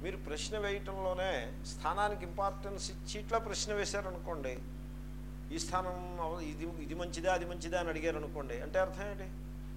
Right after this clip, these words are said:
You are giving an importance to the స్థానం. So ఫస్ట్ ఆన్సర్ ఏంటంటే, don't give importance to the స్థానం.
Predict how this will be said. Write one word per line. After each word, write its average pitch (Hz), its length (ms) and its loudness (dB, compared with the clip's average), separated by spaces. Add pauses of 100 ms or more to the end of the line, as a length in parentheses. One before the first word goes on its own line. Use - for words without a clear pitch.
(100)
You 143 120 0
are 143 120 -4
giving 208 400 0
an 151 180 -2
importance 202 680 -2
to 214 100 -4
the 247 80 0
స్థానం. - 600 -4 (1040)
So 202 80 0
ఫస్ట్ 165 400 0
ఆన్సర్ 185 400 4
ఏంటంటే, 156 440 -2
don't 180 280 2
give 175 200 -2
importance 160 640 -2
to 139 80 -6
the 143 80 -4
స్థానం. 139 680 -4